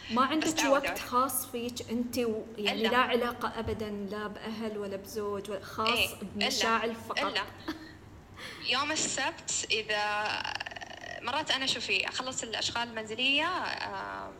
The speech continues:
Speaker 2: هو ترى مو بس بالويكند، حتى عندي تقريبًا أخلي ساعة كل يوم هي اللي، اللي لي المشاعل، ساعة إلى ساعة إلا ربع على حسب إذا خلصت،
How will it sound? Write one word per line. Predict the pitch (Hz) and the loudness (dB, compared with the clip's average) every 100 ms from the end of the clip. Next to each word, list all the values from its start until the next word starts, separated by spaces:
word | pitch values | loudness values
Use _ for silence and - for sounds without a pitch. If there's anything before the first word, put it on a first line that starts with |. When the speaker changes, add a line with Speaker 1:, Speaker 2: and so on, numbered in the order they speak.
| - - - | -16 -10 -4
Speaker 2:
هو | - 359 370 226 | -2 -2 -4 -6
ترى | - 277 | -4 -2
مو | 269 381 | -2 -4
بس | 415 - | -4 -6
بالويكند، | 233 233 247 208 196 | -6 -6 -6 -4 -2
حتى | 302 - 262 202 - - - | -4 -2 -2 -2 -4 -8 -8
عندي | 233 254 233 | -6 -6 -8
تقريبًا | 233 254 269 220 202 | -4 0 0 -2 -4
أخلي | - 240 240 | -6 -4 -4
ساعة | - 254 254 202 302 370 - - - - - | -2 -2 -2 -2 -4 -8 -16 -18 -20 -20 -10
كل | - 254 | -4 0
يوم | 247 277 277 - | 0 0 -2 -2
هي | 269 233 | 0 0
اللي، | 202 190 190 | -2 -6 -8
اللي | - 202 202 | -8 -8 -6
لي | 214 214 | -2 -2
المشاعل، | 190 202 - 202 165 165 - - | -2 -4 -2 -2 -2 -6 -12 -14
ساعة | - 339 370 | -4 0 0
إلى | 339 233 214 | -2 -2 -2
ساعة | 214 214 214 202 | -2 -2 -2 -4
إلا | 196 | -6
ربع | 196 190 | -6 -6
على | 180 | -4
حسب | 190 214 - 196 | -6 -8 -8 -10
إذا | 180 | -10
خلصت، | 208 262 285 - | -6 -6 -6 -12